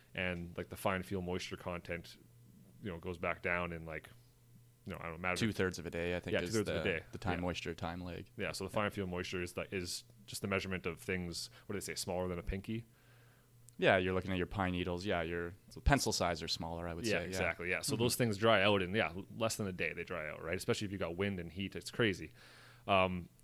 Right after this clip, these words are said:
Speaker 1: so those conifer species, they're super susceptible to that. And as soon as the fine fuel is drying out,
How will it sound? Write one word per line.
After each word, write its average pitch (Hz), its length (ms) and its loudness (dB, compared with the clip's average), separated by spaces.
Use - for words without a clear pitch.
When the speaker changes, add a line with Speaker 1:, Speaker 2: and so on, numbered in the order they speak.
Speaker 1:
so 98 300 2
those 113 440 4
conifer 120 400 4
species, 87 580 -2
they're 92 80 -8
super - 280 -2
susceptible 90 540 -2
to 82 60 -6
that. 82 160 -2
And 85 80 -6
as 76 80 -4
soon 139 180 4
as 117 80 0
the 101 60 -4
fine 98 320 2
fuel 92 320 -2
is 85 80 -6
drying 85 340 -2
out, 85 220 -2